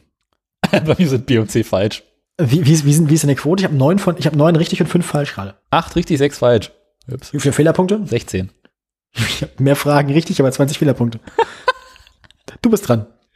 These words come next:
Speaker 1: Wie verhalten Sie sich bei diesem Verkehrszeichen? Blauer Kreis, Pfeil nach links.
Speaker 2: Ah.
Speaker 1: Sie dürfen nicht nach links weiterfahren. Sie müssen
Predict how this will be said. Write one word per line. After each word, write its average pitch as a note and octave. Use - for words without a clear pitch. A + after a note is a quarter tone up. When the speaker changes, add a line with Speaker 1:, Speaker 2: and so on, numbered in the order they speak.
Speaker 1:
Wie D#3
verhalten G3
Sie E3+
sich F#3+
bei D#3+
diesem F#3
Verkehrszeichen? A#2+
Blauer C#3+
Kreis, D#3+
Pfeil C#3+
nach C#3+
links. C3
Speaker 2:
Ah. B2+
Speaker 1:
Sie C3
dürfen D#3
nicht F#3+
nach C#3
links C#3
weiterfahren. C3+
Sie B2
müssen G#3+